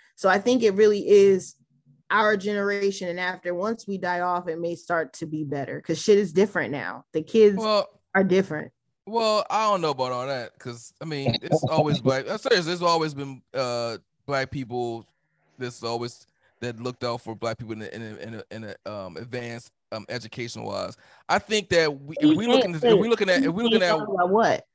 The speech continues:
Speaker 1: then? I don't see what you're going to, what you're saying. You
Speaker 2: I,
Speaker 1: don't
Speaker 2: I
Speaker 1: know.
Speaker 2: think that there's always been, um, um,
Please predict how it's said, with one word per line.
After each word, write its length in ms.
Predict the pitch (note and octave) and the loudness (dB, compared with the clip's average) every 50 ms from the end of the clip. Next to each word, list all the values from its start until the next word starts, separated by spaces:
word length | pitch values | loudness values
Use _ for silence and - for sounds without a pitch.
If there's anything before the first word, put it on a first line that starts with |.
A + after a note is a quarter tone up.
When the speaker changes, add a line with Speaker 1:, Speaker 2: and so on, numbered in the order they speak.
| _ - | _ 0
Speaker 1:
then? 440 | - D3+ A#2+ G#2 G#2+ D#3 E3+ - _ _ _ _ _ _ _ _ _ _ _ _ _ - | 0 0 2 0 -2 -6 -8 -10 _ _ _ _ _ _ _ _ _ _ _ _ _ 0
I 60 | F3 | 2
don't 120 | G3 G3+ | 2 2
see 160 | G3 - G#3 | 2 2 2
what 200 | F#3 F3+ E3+ E3 | 6 6 6 6
you're 400 | D3 E3+ F3 D#3+ D#3+ D3+ C#3+ C3+ - _ _ _ _ _ | 6 4 6 6 6 6 4 2 -4 _ _ _ _ _
going 220 | - E3+ E3+ D#3+ D3+ | -2 -2 0 0 -2
to, 80 | D3+ C3 | -4 -6
what 320 | - B2+ D#3 D#3+ D#3 D#3+ - | -8 -6 -6 -6 -6 -4 -8
you're 60 | D#3 | -10
saying. 220 | D#3 - E3 D#3 D#3 | -8 -6 -4 -2 -2
You 60 | D#3+ | 0
Speaker 2:
I, 40 | E3+ | -2
Speaker 1:
don't 140 | D#3 D#3 | 0 0
Speaker 2:
I 80 | F#3 G3 | -2 -2
Speaker 1:
know. 100 | C#3+ F#3+ | -2 -2
Speaker 2:
think 200 | G3 G#3 G3+ - | -4 -4 -4 -2
that 260 | - F#3 F3 F3 - _ _ C#3 | 0 0 0 0 -2 _ _ -10
there's 220 | E3+ F#3 F#3+ F3 | -8 -8 -4 0
always 380 | F3+ F3+ F3+ F3 E3+ E3 D3+ C3+ | 2 2 2 0 -2 -4 -6 -8
been, 540 | B2 C#3+ D3 C#3+ C#3 C#3 C#3 C3+ C3 A#2+ _ _ _ _ | -10 -10 -10 -10 -10 -12 -12 -14 -16 -18 _ _ _ _
um, 460 | - B2+ B2 A#2+ A#2+ A#2 A2+ G#2+ - _ _ _ - | -8 -6 -4 -4 -4 -6 -8 -14 -20 _ _ _ -10
um, 400 | A2 A2+ A2 A2 A2 G2+ G#2 - | -8 -8 -8 -8 -10 -12 -16 -20